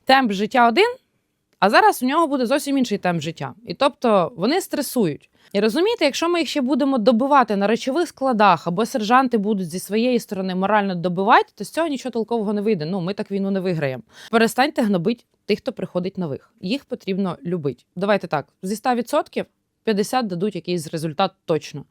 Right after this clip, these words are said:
Якщо ви начальник складу, то, будь ласка, вдягніть і забезпечте їх нормально, а не так, як пише більшість мені в коментарях, що «А, на штани, блядь. Получай, ти сорок восьмого розміру, а тобі дали п'ятдесят восьмий». Нормально. Ні,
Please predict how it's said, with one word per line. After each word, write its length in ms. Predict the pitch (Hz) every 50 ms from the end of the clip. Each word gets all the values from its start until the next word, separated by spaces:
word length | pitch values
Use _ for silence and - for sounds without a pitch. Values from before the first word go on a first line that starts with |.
| _ -
Якщо 260 | 196 190 - 330 320
ви 60 | 302
начальник 440 | 294 285 - - 285 277 277 277 -
складу, 460 | - - 277 285 330 320 247 180 160
то, 140 | - - 202
будь 180 | 190 202 220 214
ласка, 320 | 202 175 165 - - 180
вдягніть 380 | 165 175 196 185 262 320 320 262
і 40 |
забезпечте 580 | 208 180 175 170 180 - - 233 240 - - 214
їх 140 | 190 - -
нормально, 500 | 190 190 196 208 220 196 170 151 143 -
а 100 | - 156
не 100 | 165 170
так, 280 | - 226 233 240 - 220
як 120 | 196 -
пише 280 | _ - 220 - - 196
більшість 440 | 165 196 226 196 - - 170 - -
мені 200 | 190 185 190 180
в 40 |
коментарях, 600 | - - 185 185 175 180 - 196 214 233 254 254
що 200 | - - 208 185 - -
«А, 280 | 254 254 233 214 180 147 - _ _ _ _ _ _ - - -
на 220 | 254 262 240 214
штани, 400 | - - - 226 233 254 269 247
блядь. 220 | - 170 160 156 _ _ _ - - - - _ _ - - - - - - - - - - - _ _ _ _ _
Получай, 580 | 240 240 269 277 - - 277 214 175 151 139 - - _ _
ти 100 | - 226
сорок 260 | - - 233 240 -
восьмого 340 | 247 233 - 233 233 220 226
розміру, 340 | 226 226 202 254 247 220 185
а 60 | 175
тобі 220 | - 202 185 202
дали 240 | 185 185 185 180 180
п'ятдесят 360 | - 180 180 175 - 160 -
восьмий». 360 | 156 160 151 - - 120 135 143 _ _
Нормально. 540 | - 208 226 247 247 220 185 160 151 147 151 151 _ - - - - - - -
Ні, 200 | 240 240 175